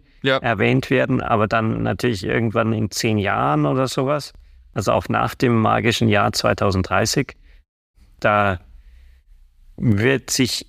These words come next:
Speaker 2: natürlich der Wasserstoffpreis in anderen Ländern hoffentlich noch besser entwickeln,
Speaker 1: Ja.
Speaker 2: wo dann halt wieder die Frage ist,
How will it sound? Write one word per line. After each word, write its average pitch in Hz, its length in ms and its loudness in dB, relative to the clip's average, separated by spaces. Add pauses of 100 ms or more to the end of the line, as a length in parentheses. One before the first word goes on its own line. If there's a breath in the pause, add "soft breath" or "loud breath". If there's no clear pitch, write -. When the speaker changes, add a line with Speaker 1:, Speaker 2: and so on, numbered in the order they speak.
(160)
Speaker 2:
natürlich 120 340 2
der 110 160 -2
Wasserstoffpreis 113 720 -2
in 117 120 -4
anderen 117 480 0
Ländern 107 640 0 (1300)
hoffentlich 113 760 0 (540)
noch 117 260 0
besser 104 360 -2
entwickeln, 117 520 0 (420)
Speaker 1:
Ja. 110 160 2
Speaker 2:
wo 110 40 2
dann 107 180 2
halt 104 160 0
wieder 104 260 2
die 101 80 0
Frage 101 400 0
ist, 101 240 -2